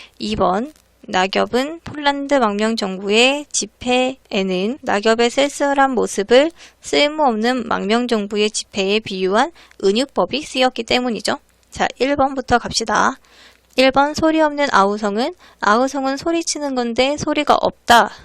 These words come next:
라고 표현했으니 역설법이고요. 삼 번, 분명 바라본다 했는데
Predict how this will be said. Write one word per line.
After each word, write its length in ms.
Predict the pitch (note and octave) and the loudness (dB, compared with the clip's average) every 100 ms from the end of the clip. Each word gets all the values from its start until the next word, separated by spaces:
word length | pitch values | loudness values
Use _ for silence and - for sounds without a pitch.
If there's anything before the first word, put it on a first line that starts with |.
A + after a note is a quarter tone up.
| - | -8
라고 460 | A3+ F#3 - G3 A#3+ | -2 0 0 -2 -2
표현했으니 720 | - C4+ B3 A3 - G3 A3+ | 0 2 2 -2 -6 -4 -2
역설법이고요. 880 | F#3 E3+ A#3 B3 A3 A3 G#3+ F3+ A#3+ C4 - - - - - | -2 0 2 4 2 0 -4 0 0 0 -18 -20 -20 -20 -8
삼 320 | - C#4 C4+ C4 | -2 0 0 2
번, 240 | C#4 F4 - _ _ _ _ _ _ _ _ _ _ _ - | 2 2 -8 _ _ _ _ _ _ _ _ _ _ _ -10
분명 280 | B3 B3+ | 2 2
바라본다 540 | B3+ G3+ A3+ B3 A#3+ A#3+ | 4 4 6 4 2 0
했는데 540 | A#3 A3+ A3 B3+ D#4+ | 2 0 0 -2 -2